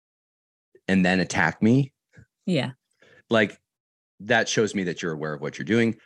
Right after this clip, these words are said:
Speaker 1: But also, I'm not gonna hang out to find out when you figure it out or how you figure it out. I, I said, I love people. I let people in, but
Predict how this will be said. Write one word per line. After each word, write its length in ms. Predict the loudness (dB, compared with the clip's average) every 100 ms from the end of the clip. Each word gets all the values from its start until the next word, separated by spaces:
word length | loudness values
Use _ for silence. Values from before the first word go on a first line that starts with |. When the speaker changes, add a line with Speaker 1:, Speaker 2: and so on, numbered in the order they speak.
| -2
Speaker 1:
But 100 | 0
also, 300 | 2 0 0
I'm 140 | 2 2
not 120 | 2
gonna 140 | 0
hang 180 | 0 0
out 100 | -2
to 60 | -4
find 220 | -2 -2
out 280 | 0 -2 -6 _ _ _ _ _
when 200 | -4 -2
you 60 | -2
figure 380 | -4 -2 0 0
it 60 |
out 260 | -2 -4 -6
or 100 | -10
how 140 | -8 -6
you 120 | -4
figure 260 | -4 0 2
it 60 |
out. 280 | 2 2 -2 -8
I, 120 | -12 -10
I 40 |
said, 160 | -8 -8
I 40 |
love 240 | -6 -8 -4
people. 420 | -4 0 0 0
I 40 | -2
let 180 | -4
people 280 | -4 -2 0
in, 320 | 0 0 -2
but 320 | -2 -2 -2